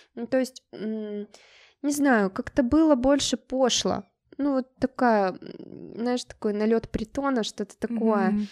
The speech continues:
Speaker 1: А хотелось больше вот эротики, то есть чего-то такого запретного. Там была такая штука, короче, надувался латекс, типа, изнутри. Туда в этот мешок латексный залазил человек, и они ему делали, а, типа, этот,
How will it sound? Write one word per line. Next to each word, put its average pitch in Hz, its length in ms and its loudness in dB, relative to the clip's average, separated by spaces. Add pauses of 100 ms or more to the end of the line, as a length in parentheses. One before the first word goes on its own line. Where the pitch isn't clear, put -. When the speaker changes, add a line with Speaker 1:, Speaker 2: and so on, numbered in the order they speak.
(160)
Speaker 1:
А 214 80 -4
хотелось 262 500 2
больше 240 640 0
вот 214 380 -6
эротики, 190 880 0 (100)
то 185 140 -6
есть 196 240 -10
чего-то 214 360 -6
такого 202 360 -2
запретного. 196 920 0 (340)
Там 220 140 2
была 233 140 4
такая 226 180 0
штука, 233 480 -4 (920)
короче, 220 440 0
надувался 220 640 2
латекс, 233 480 0
типа, 208 340 0
изнутри. 202 560 -4 (300)
Туда 214 260 0
в 226 60 -2
этот 220 240 -4
мешок 220 460 -2
латексный 208 540 -6
залазил 208 400 -2
человек, 208 460 -2 (340)
и 202 60 -4
они 208 220 -4
ему 262 160 -2
делали, 214 680 0
а, 190 380 -4
типа, - 340 -10
этот, 185 400 -8